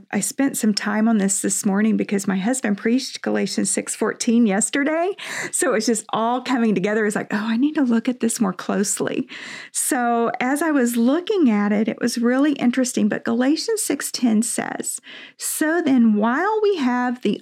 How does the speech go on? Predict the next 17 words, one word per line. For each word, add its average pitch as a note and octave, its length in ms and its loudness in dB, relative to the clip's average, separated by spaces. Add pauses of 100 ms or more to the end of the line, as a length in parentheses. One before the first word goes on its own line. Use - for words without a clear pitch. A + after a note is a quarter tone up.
opportunity, A#3+ 1500 0 (640)
let C4+ 280 2
us G4 240 0
do C4+ 200 4
good A#3 340 -2
to - 220 -4 (100)
all A3 440 -2 (120)
people, G#3 540 -4 (480)
and B3 120 2
especially C4+ 680 0
to C4+ 140 0
those G#3+ 400 0
who C4 140 0
are D4 180 0
in G3 200 2
the A3+ 80 0
household G#3+ 840 -2